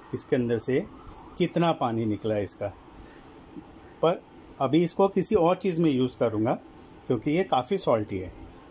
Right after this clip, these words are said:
तो बस मिलता हूँ फटाफट इनको अब अगले process के साथ में। तो लीजिए दोस्तों, ये अच्छे से मैंने check कर लिया है,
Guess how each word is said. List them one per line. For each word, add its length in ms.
तो 80
बस 340
मिलता 260
हूँ 180
फटाफट 1200
इनको 340
अब 260
अगले 240
process 400
के 120
साथ 300
में। 100
तो 60
लीजिए 260
दोस्तों, 380
ये 340
अच्छे 260
से 120
मैंने 180
check 260
कर 120
लिया 280
है, 160